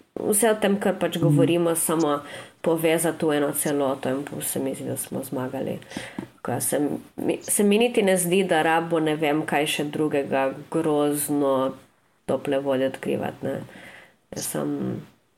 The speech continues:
Speaker 1: sintetizirati, ja, v neko celoto in je
Speaker 2: Ja.
Speaker 1: to to.
Speaker 2: Saj to je pač, eh, človeštvo zmeraj tako deluje, ne, pač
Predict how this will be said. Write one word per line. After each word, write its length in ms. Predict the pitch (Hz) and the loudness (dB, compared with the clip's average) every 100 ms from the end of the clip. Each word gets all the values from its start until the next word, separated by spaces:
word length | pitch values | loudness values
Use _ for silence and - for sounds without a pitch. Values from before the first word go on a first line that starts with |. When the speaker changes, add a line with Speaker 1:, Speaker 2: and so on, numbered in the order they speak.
| _ _ - - _ | _ _ -20 -20 _
Speaker 1:
sintetizirati, 1200 | - - - 151 151 143 143 143 147 131 123 - | -8 -4 -2 -2 -2 -4 -4 -2 0 -2 -4 -4
ja, 120 | 92 - 123 | -2 -2 -6
v 120 | - 156 | -8 -6
neko 240 | - - | -6 -8
celoto 500 | 123 143 127 120 - | -6 -6 -4 -6 -2
in 120 | 151 | 0
je 40 | 143 | 0
Speaker 2:
Ja. 100 | 139 | 0
Speaker 1:
to 120 | 143 | -4
to. 220 | - 160 160 - - - | -10 -12 -12 -16 -18 -16
Speaker 2:
Saj 180 | - 156 | -6 -2
to 140 | 151 | 2
je 140 | 151 143 | 4 4
pač, 440 | 139 139 - - | 2 0 0 -2
eh, 60 | - - - 123 - - 139 | -4 -8 -6 -4 -2 -4 -6
človeštvo 560 | - 131 135 - - | -2 0 0 0 -4
zmeraj 320 | 127 127 117 | -2 -2 -2
tako 340 | 117 - 117 113 | -6 -4 -4 -6
deluje, 520 | - 143 120 120 113 | -8 -4 0 0 0
ne, 180 | 113 117 | 0 -4
pač 460 | - 113 - - | -4 -2 -2 -2